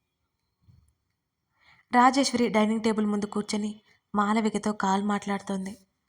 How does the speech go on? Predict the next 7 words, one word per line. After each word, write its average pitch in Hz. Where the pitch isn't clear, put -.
"మమ్మీ," 240
దీవెన 233
పిలుపుకి 233
తల 220
ఎత్తి 240
చూసింది 202
రాజేశ్వరి. 196